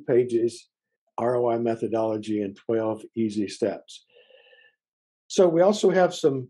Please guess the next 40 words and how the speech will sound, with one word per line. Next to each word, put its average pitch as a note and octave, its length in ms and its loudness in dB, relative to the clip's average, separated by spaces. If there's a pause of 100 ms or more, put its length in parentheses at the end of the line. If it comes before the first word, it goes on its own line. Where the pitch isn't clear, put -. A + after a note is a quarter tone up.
(460)
case C#3 200 2
studies. D#3 400 2
We'd B2+ 200 4 (120)
be A#2+ 140 -4 (300)
happy C#3+ 260 0
to, A2 260 -10 (140)
to G#2 80 -4
send C3+ 320 0
this C#3 140 -4
particular C3+ 440 0
book B2 260 0
with D3 200 2
you, D#3 220 -2 (200)
to D#3 140 0
you, D#3+ 260 2
if B2 140 -2
you'd G#2+ 100 0
like. C#3 300 2 (600)
It's - 140 -12
a B2 80 -2 (120)
twenty-five D3 680 0
case C#3 220 -2
studies B2 540 2 (520)
covering B2+ 320 -2
all A#2 220 -2
kinds B2 380 -2
of, A2 180 0 (180)
um, G#2+ 320 -4
L A#2 140 0
and G#2+ 180 -2
D G#2+ 140 -2
projects G#2+ 540 -8
and G2+ 120 -8
programs. F#2+ 720 -8 (760)
Studies C3+ 600 0
including A#2+ 600 0 (360)
all C3 180 -2
the C#3 60 2
way B2 200 4
to B2 220 -6